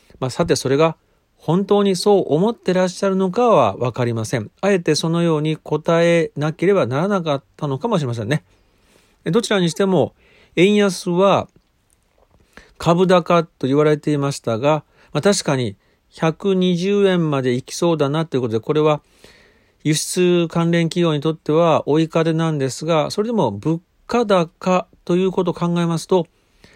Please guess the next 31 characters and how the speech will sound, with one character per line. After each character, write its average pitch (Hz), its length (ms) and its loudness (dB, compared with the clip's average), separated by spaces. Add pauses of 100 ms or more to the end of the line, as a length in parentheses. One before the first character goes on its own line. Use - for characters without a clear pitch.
(260)
円 156 180 2
高 156 280 0
が 143 140 0
い 165 200 -2
い 190 40 -2
ん 170 160 0
で 135 100 0
し - 140 -6
ょ 123 100 0
う 110 60 -6
か、 107 220 -4
円 165 260 0
安 165 300 -2
が 151 140 -2
い 180 60 0
い - 20 -2
ん 196 40 -4
で 180 100 0
し - 100 -8
ょ 156 60 0
う 135 40 -6
か 156 160 -4
と 185 80 -2
い 147 140 2
う 117 40 -2
議 123 120 0
論、 113 200 -4 (140)
す - 140 -6
な 185 80 2
わ 156 80 0
ち 196 260 -4